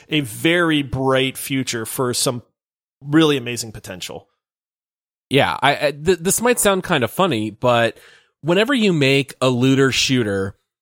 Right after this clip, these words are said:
Speaker 2: I feel like the focus is always on the weapons. And Outriders did focus a lot on the weapons, but they focused a lot on the abilities. And when you mix those two together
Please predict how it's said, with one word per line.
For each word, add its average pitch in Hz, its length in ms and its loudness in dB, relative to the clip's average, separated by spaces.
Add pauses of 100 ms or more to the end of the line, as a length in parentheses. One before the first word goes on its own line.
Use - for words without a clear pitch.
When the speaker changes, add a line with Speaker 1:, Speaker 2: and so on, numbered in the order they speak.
(280)
Speaker 2:
I 135 120 2
feel 208 360 2
like 120 400 2 (100)
the 131 80 -2
focus 151 440 0
is 143 160 0
always 127 260 2
on 123 160 2
the 110 80 0
weapons. 104 680 -2 (460)
And 135 400 4
Outriders 175 760 2 (220)
did 214 240 2
focus 156 720 0
a 113 60 0
lot 104 500 2
on 127 140 2
the 107 80 -2
weapons, 98 580 -2 (320)
but 160 160 2
they 165 100 2
focused 196 480 0
a 147 60 4
lot 123 400 4
on 117 160 0
the 110 100 -2
abilities. 92 580 -6
And 135 120 0
when 143 100 2
you 143 80 4
mix 160 340 0
those 156 240 2
two - 160 0
together 107 560 0